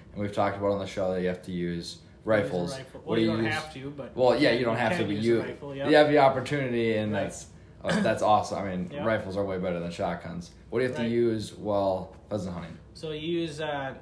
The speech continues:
Speaker 2: a shotgun with, like, a bird shot, you know, like a seven, or, well, probably more like a four or five shot.
Speaker 1: Five shot, and then I know that there's lead, steel. What's, what's all that?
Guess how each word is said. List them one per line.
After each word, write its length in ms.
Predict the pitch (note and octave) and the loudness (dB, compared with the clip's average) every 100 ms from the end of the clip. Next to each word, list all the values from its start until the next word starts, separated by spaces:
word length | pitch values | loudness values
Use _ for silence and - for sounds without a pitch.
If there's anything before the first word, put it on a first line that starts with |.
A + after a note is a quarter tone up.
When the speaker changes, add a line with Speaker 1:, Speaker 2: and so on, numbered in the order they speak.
| - | -16
Speaker 2:
a 60 | C#3 | -8
shotgun 680 | E3+ D3 C#3 C#3 C3+ C#3 - - | -4 -4 -4 -6 -6 -10 -14 -14
with, 200 | C3+ C3 | -14 -12
like, 200 | C3+ A#2+ - - | -14 -14 -16 -16
a 60 | B2+ | -14
bird 320 | C3+ D3 C3+ | -10 -10 -10
shot, 400 | C#3+ C3 B2+ - | -8 -8 -10 -14
you 60 | B2+ | -14
know, 120 | B2+ | -12
like 180 | B2 A#2 | -12 -14
a 80 | A#2+ | -14
seven, 640 | - D3 C3 C3+ B2+ B2 - - - - - | -12 -10 -10 -10 -10 -14 -16 -20 -20 -20 -18
or, 220 | C3+ C3+ B2 | -14 -12 -12
well, 340 | D#3 D3 C#3 - - | -10 -8 -8 -12 -14
probably 220 | D3 C3 | -12 -10
more 120 | B2+ B2 | -10 -12
like 180 | A#2 | -12
a 100 | A#2 A2+ A2 - | -14 -16 -18 -14
four 260 | C#3 C3+ A#2+ | -10 -8 -10
or 60 | |
five 300 | - B2 B2+ | -10 -10 -10
shot. 380 | - C3+ B2 - - - - - - - - - - - - | -12 -12 -12 -14 -20 -20 -20 -20 -20 -20 -20 -20 -20 -20 -6
Speaker 1:
Five 300 | G2 A2 G#2 | -2 0 -2
shot, 380 | A#2 G#2 G#2 F#2 | 0 2 2 -2
and 120 | G2+ | -4
then 460 | F#2+ F#2+ F#2+ F2+ - - D2 | -4 -4 -6 -10 -14 -14 -4
I 120 | G#2 | -2
know 180 | G#2 G2+ | -2 -4
that 100 | F2+ | -4
there's 240 | G2+ E2+ | -8 -6
lead, 360 | F#2+ G2 F#2+ F#2 | -2 0 -2 -4
steel. 680 | - - G#2 G2 F#2+ F#2 E2 | -8 -4 -2 -2 -2 -6 -8
What's, 240 | F#2+ - | -10 -8
what's 300 | - G2+ F#2+ | -6 -6 -6
all 180 | F2+ F2 | -4 -4
that? 240 | E2+ - | -6 -10